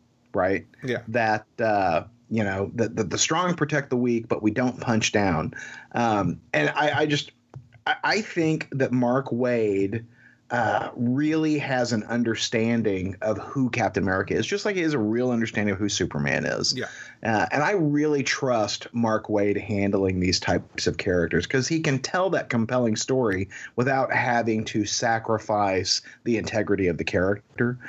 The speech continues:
Speaker 1: And I feel like a lot of people, the, the way they tell their Captain America stories, "We're gonna reveal something really flawed about this character,"
Speaker 2: Yep.
Speaker 1: right? And I'm not saying that Steve Rogers is perfect, but I am saying that Steve Rogers is probably better than most of us.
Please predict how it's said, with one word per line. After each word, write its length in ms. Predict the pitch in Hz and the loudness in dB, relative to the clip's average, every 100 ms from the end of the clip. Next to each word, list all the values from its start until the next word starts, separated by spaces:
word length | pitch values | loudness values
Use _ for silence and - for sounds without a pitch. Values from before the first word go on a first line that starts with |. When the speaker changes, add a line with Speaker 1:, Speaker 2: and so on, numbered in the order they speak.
| - - - | -14 -16 -4
Speaker 1:
And 120 | 135 | -2
I 20 | |
feel 140 | 147 170 | 0 -2
like 100 | 156 | 0
a 60 | 139 | 0
lot 160 | 160 | 0
of 80 | 165 | 0
people, 300 | 156 120 113 | 0 0 0
the, 120 | 120 | 0
the 100 | 120 | 0
way 100 | 123 | 0
they 140 | 123 117 | 0 0
tell 160 | 123 | 0
their 80 | 113 | 0
Captain 320 | 113 113 110 | 0 -2 0
America 340 | 101 135 139 107 | 0 0 -2 -2
stories, 320 | 110 104 98 - 127 | 0 0 -2 -6 -4
"We're 80 | 156 | -2
gonna 160 | - 85 | -2 -4
reveal 400 | 92 95 113 113 | -6 -2 0 2
something 420 | 117 92 90 92 | 0 0 -2 0
really 240 | 110 113 | 2 0
flawed 540 | - - 113 113 95 - | -2 -2 0 2 2 2
about 320 | - - - | 0 -2 -2
this 160 | - | -2
character," 580 | - 104 73 - - - | 0 0 0 -2 -4 -4
Speaker 2:
Yep. 200 | 117 110 | -4 -2
Speaker 1:
right? 280 | 101 92 101 - _ - - _ _ - - | 0 2 0 -6 _ -20 -20 _ _ -20 -2
And 60 | 127 | 0
I'm 80 | 143 | 0
not 220 | 147 - | 0 0
saying 220 | 170 165 | 2 0
that 100 | 135 | -2
Steve 260 | - 139 113 | 0 0 2
Rogers 460 | 120 127 110 98 | 0 2 0 -2
is 80 | 92 | -6
perfect, 500 | 147 160 - 80 - - - - _ | -2 -2 -2 -6 -8 -18 -18 -20 _
but 120 | 113 | 0
I 40 | |
am 260 | 117 170 185 | 2 2 2
saying 400 | - 110 107 110 | 2 2 2 2
that 140 | 107 | 2
Steve 320 | - 120 113 104 | 0 0 0 2
Rogers 480 | 101 107 101 98 | 2 2 0 -2
is 180 | - 110 | -2 -4
probably 480 | - 123 127 110 101 | -2 -2 0 2 0
better 340 | 92 92 87 | 2 0 0
than 160 | 82 80 | -2 -4
most 300 | 78 65 - | -4 -4 -2
of 140 | - | -2
us. 320 | - - - | -2 0 0